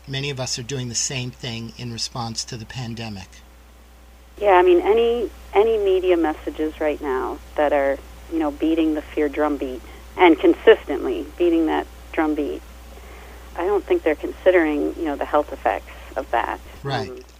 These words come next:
Speaker 1: And they
Speaker 2: and
Speaker 1: don't talk about it. Like, all this talk about wearing masks and stay six feet apart and no social gatherings,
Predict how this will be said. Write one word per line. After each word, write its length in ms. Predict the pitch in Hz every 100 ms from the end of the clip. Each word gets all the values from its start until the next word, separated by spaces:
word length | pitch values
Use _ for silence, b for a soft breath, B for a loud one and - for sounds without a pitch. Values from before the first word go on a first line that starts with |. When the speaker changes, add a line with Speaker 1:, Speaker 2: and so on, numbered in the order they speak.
| -
Speaker 1:
And 180 | 147 143
they 40 |
Speaker 2:
and 60 | 160
Speaker 1:
don't 140 | 190
talk 280 | - 185 190
about 300 | 190 123 110
it. 100 | 110 - - b b -
Like, 140 | 143 - - - - - -
all 180 | 151 165
this 160 | 185
talk 300 | - - 151
about 220 | 143 139 -
wearing 280 | 143 135 131
masks 480 | 123 123 127 -
and 160 | 139 120 B B
stay 300 | - 147 131
six 360 | - 151 -
feet 200 | - 143
apart 500 | 135 - 139 127 127
and 160 | 117 110 b b
no 180 | 143 135
social 420 | - 143 131 139
gatherings, 580 | 135 135 160 139 127